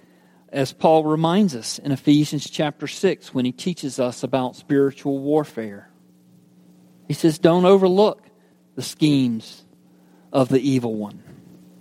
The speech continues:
The last cause for a downcast soul that I'm gonna mention this morning is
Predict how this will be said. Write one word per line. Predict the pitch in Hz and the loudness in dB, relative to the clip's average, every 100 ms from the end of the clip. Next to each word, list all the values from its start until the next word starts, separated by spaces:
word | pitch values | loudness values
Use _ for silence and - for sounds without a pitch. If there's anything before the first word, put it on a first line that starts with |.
| - - - - - - - - - - - | -20 -20 -20 -20 -20 -20 -20 -20 -20 -20 -2
The | 143 | 2
last | 143 170 180 - | 4 4 2 -2
cause | - 147 131 127 | 2 4 4 0
for | - 135 | 0 0
a | 127 | 2
downcast | 135 135 131 135 123 - | 0 0 -2 -4 -4 -2
soul | 151 139 135 | 2 4 4
that | 131 | 0
I'm | 131 | 0
gonna | 131 131 | -2 -2
mention | 123 139 - 123 | 0 -2 -2 -4
this | 135 131 | -2 -4
morning | 127 135 156 151 _ - - _ _ _ _ _ | -2 -2 -4 -8 _ -20 -20 _ _ _ _ _
is | 151 139 131 - - | 0 2 0 -10 -14